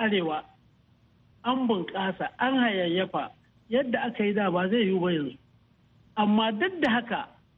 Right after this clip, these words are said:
akwai, wato, role wanda yake, akwai yadda za a yi amfani da hakimai da dakatai da sarakuna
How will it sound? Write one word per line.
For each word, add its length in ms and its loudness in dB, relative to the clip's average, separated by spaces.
akwai, 560 -2
wato, 800 -4
role 380 0
wanda 280 -2
yake, 440 -4
akwai 760 0
yadda 380 0
za 120 0
a 80 -2
yi 60 -6
amfani 440 -2
da 100 -2
hakimai 560 0
da 100 -2
dakatai 480 -2
da 120 -2
sarakuna 600 0